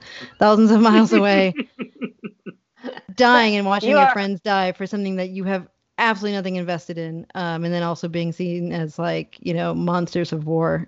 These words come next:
Speaker 1: I don't think that everybody maybe knows that. I mean, I feel like
Speaker 2: Right. Well, I didn't say everyone knows that. I just said that I think it just,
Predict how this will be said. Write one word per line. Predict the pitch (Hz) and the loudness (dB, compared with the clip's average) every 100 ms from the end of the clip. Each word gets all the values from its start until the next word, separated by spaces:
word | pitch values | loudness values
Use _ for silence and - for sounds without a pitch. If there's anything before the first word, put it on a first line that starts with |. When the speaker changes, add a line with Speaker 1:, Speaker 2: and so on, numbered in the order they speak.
| _ | _
Speaker 1:
I | 180 | 0
don't | 190 196 220 | 2 2 2
think | 269 | 0
that | 320 | 0
everybody | 320 311 277 277 269 247 | -2 0 2 2 4 4
maybe | 233 226 233 226 220 | 4 4 2 2 2
knows | 208 226 311 - | 0 0 -2 -2
that. | 151 - - | -4 -4 0
I | 202 | 4
mean, | 220 | 4
I | 214 | 4
feel | 220 277 | 2 2
like | 262 240 - - | 4 2 -2 -18
Speaker 2:
Right. | 117 _ _ _ _ _ _ | -18 _ _ _ _ _ _
Well, | 135 | -12
I | |
didn't | 123 131 | -10 -6
say | 135 | -2
everyone | 123 113 104 | -2 -2 -2
knows | 127 113 | -2 -4
that. | 101 95 95 - | -6 -8 -8 -8
I | 113 | -8
just | 117 - | -8 -2
said | 113 104 107 | 0 0 -2
that | 101 110 | -2 -2
I | 117 | -6
think | 120 | -8
it | 120 | -10
just, | 131 110 | -10 -12